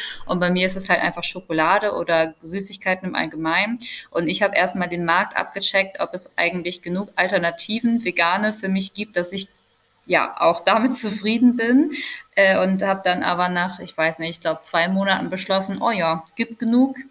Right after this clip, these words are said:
schmeckt mir auch, kann ich mit leben“, mir die Sachen rausgesucht, die ich mag und habe gesagt, „So, jetzt, äh, kann ich auch ganz vegan leben.“ Aber das war schon eher ein Prozess und das würde ich auch jedem empfehlen, äh, jedem und jeder, das, ähm,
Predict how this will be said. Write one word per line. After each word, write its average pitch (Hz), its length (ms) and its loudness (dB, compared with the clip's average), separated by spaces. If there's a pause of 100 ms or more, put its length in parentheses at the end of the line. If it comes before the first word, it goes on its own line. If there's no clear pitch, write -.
(160)
schmeckt 214 360 -4
mir 208 300 0
auch, 202 260 -2
kann 196 220 -4
ich 190 120 -8
mit 190 160 -6
leben“, 208 280 -4
mir 208 100 -4
die 196 100 -4
Sachen 190 640 -2
rausgesucht, 196 600 -4
die 180 40 -6
ich 165 160 -10
mag 185 380 0 (440)
und 196 180 0
habe 185 160 0
gesagt, 185 420 -2
„So, 151 140 2
jetzt, 170 440 0
äh, 170 340 2
kann 175 280 -4
ich 175 140 -8
auch 170 200 -6
ganz 165 340 -2
vegan 165 420 -4
leben.“ 185 500 -2 (480)
Aber 202 200 0
das 190 160 0
war 185 120 0
schon 185 180 -2
eher 175 220 2
ein 170 200 -6
Prozess - 640 0
und 180 220 -6
das 175 180 -2
würde 185 160 0
ich 190 140 -4
auch 175 100 -6
jedem 185 320 -2
empfehlen, 180 680 0 (420)
äh, 185 180 2
jedem 190 540 2
und 170 220 -2
jeder, 180 440 2
das, 175 420 -2
ähm, 170 420 0